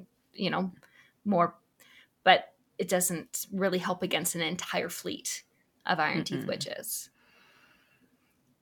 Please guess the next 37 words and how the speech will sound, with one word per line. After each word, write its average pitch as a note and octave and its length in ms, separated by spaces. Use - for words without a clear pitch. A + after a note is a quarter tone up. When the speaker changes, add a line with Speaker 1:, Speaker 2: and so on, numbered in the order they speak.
Speaker 2:
Yes. - 520
So F#3+ 600
the F#3+ 120
thirteen, G3 560
though, D3+ 160
this D#3+ 180
is F3+ 140
really D#3+ 200
cool C3 320
because D3+ 480
I F3+ 100
love F#3+ 340
seeing G3 260
the E3 60
thirteen E3 400
in D#3 180
action D3 380
'cause G#3 120
they're F#3+ 100
so F#3 460
deadly D3+ 520
and F3 140
they're D3 100
so E3+ 400
well D#3 240
trained. D#3+ 640
Um, D#3 460
and G3 160
they F#3 80
stick - 440
to B3+ 100
their A3+ 180
training G#3+ 540
and F#3 100
they're E3 80
so F3 480
loyal. C#3 640